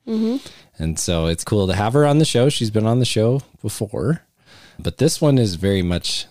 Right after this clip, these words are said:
Speaker 2: specific to her and to her hunt. So we're gonna get into it. So Leah, tell me a little bit about the preparation that you did to get ready to go big game hunting.
Speaker 1: We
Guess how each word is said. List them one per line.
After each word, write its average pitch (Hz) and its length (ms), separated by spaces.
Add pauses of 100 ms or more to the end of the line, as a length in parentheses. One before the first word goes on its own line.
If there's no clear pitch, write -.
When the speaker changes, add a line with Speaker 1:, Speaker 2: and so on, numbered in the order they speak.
Speaker 2:
specific - 720
to 82 160
her 80 300
and 78 300
to 76 200
her 69 180
hunt. - 520 (100)
So 76 400 (500)
we're 113 140
gonna 220 200
get 113 200
into 113 360
it. 80 120
So 101 140
Leah, 104 520 (140)
tell 117 180
me 143 140
a 139 120
little 104 260
bit 92 180
about 87 240
the 85 60
preparation 85 840
that 78 140
you 80 160
did 67 420
to 92 120
get 82 200
ready 78 340
to - 120
go 73 140
big 76 300
game - 280
hunting. - 480 (1200)
Speaker 1:
We 214 760